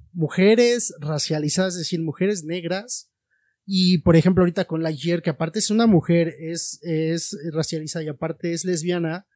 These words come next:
pues es el ge-, o sea, como que se van juntando las, la,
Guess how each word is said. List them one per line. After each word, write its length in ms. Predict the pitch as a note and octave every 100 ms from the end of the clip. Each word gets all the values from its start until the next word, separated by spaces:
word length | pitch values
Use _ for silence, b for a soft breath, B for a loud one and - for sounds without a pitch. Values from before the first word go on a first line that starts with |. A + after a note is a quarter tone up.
| _ _ _
pues 160 | - D3+
es 140 | F3+ A3+
el 100 | G3+
ge-, 120 | F3+
o 40 |
sea, 140 | E3+ E3+
como 240 | E3+ E3+
que 100 | E3
se 100 | D#3+
van 220 | E3 A3
juntando 560 | B3 B3+ A#3 G3+ A3 A3+
las, 340 | A3 D#3+ D3+ C#3
la, 260 | E3 D3+